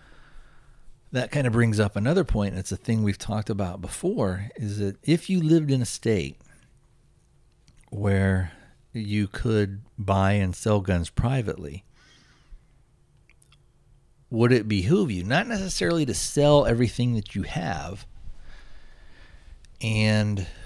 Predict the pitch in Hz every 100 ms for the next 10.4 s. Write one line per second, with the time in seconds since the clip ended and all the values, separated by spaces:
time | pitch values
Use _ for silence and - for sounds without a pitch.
0 | - - - 117 98 92 - - - -
1 | 110 - 120 110 - 104 101 104 101 98
2 | 101 - 107 104 110 113 104 92 90 -
3 | - 165 185 127 98 - 95 87 95 -
4 | 123 113 95 87 120 151 - - - _
5 | _ - - - 123 92 117 131 123 113
6 | 101 127 151 117 110 101 - 107 101 101
7 | 98 104 101 101 107 107 104 95 107 95
8 | 87 107 131 95 92 117 _ _ - _
9 | - - - - _ _ _ - 95 95
10 | 92 87 90